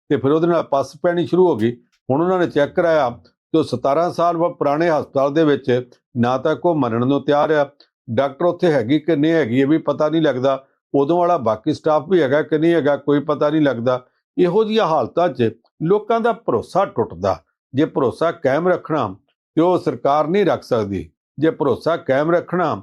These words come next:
ਤੇ ਉਹ ਮੀਡੀਆ ਨਹੀਂ ਰੱਖ ਸਕਦਾ, ਲੋਕ ਨਹੀਂ ਰੱਖ ਸਕਦੇ। ਜੇ ਭਰੋਸਾ ਕਾਇਮ ਰੱਖਣਾ ਤੇ ਇਸ ਗੱਲ ਵਾਸਤੇ ਡਾਕਟਰਾਂ ਦੀ ਆਪਣੀ ਐਸੋਸੀਏਸ਼ਨ, ਇੰਡੀਅਨ ਮੈਡੀਕਲ ਐਸੋਸੀਏਸ਼ਨ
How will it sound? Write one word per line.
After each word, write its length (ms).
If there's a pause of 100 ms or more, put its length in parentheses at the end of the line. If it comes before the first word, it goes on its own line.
ਤੇ 300
ਉਹ 80
ਮੀਡੀਆ 400
ਨਹੀਂ 120
ਰੱਖ 180
ਸਕਦਾ, 400 (380)
ਲੋਕ 340
ਨਹੀਂ 140
ਰੱਖ 160
ਸਕਦੇ। 440 (300)
ਜੇ 120
ਭਰੋਸਾ 480
ਕਾਇਮ 360
ਰੱਖਣਾ 440 (300)
ਤੇ 100
ਇਸ 160
ਗੱਲ 180
ਵਾਸਤੇ 360
ਡਾਕਟਰਾਂ 480
ਦੀ 140
ਆਪਣੀ 380
ਐਸੋਸੀਏਸ਼ਨ, 720 (360)
ਇੰਡੀਅਨ 320
ਮੈਡੀਕਲ 500
ਐਸੋਸੀਏਸ਼ਨ 800